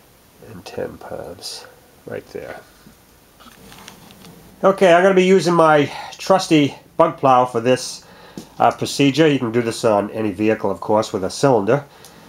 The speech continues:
Uh, the first thing we need to do is just get the engine warm. We don't wanna heat it up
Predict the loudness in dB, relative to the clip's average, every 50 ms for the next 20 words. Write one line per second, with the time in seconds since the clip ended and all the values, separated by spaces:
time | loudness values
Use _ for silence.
0 | -20 -20 -20 -20 _ _ 0 2 4 4 4 4 2 2 2 2 0 2 2 0
1 | 0 0 0 -2 -6 -16 -12 -6 -2 0 2 4 4 2 2 0 0 2 4 4
2 | 4 4 2 0 -2 -2 -2 -2 -2 -2 -2 -2 -2 -2 0 0 0 0 0 -2
3 | -8 -20 -20 -20 -10 -2 0 0 0 0 -2 -4 -4 0 2 4 4 4 4 2
4 | 0 -2 -4 -2 0 0 0 0 0 -2 0 2 2 2 2 0 -2 -6 -10 -8
5 | -6 -4 -2 0 2 2 4 2 2 0 -6